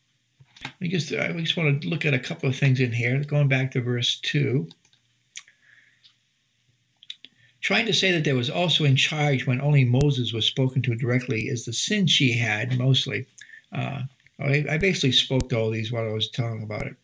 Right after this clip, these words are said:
that God had a special relationship, so I don't need to repeat it. We see one more reference to her, uh, as a leader in Micah six four.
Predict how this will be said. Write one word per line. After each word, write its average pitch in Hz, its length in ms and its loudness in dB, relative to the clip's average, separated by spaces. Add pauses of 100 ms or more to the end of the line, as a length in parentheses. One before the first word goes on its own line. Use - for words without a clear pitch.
(340)
that 113 100 -8
God 117 200 -2
had 120 100 0
a 117 60 -2
special 127 320 -4
relationship, 127 480 -6
so 170 80 -6
I 170 60 -2
don't 151 80 6
need 127 100 4
to 113 60 -4
repeat 120 280 -4
it. - 220 -6 (2500)
We 160 60 2
see 269 180 4
one 226 220 0
more 190 160 0
reference 151 360 2
to 131 120 0
her, 123 240 2
uh, 123 360 -2
as 127 200 2
a 113 120 2
leader 123 460 2
in 113 340 -4
Micah 123 520 -2
six - 340 0
four. - 600 -2